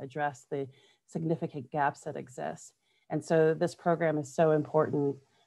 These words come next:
um, to, for Native communities because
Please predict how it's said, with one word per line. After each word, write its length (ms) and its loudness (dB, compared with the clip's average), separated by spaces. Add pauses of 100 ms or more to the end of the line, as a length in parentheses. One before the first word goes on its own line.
(200)
um, 520 4 (840)
to, 680 8 (180)
for 320 8
Native 300 2
communities 580 -2
because 360 -8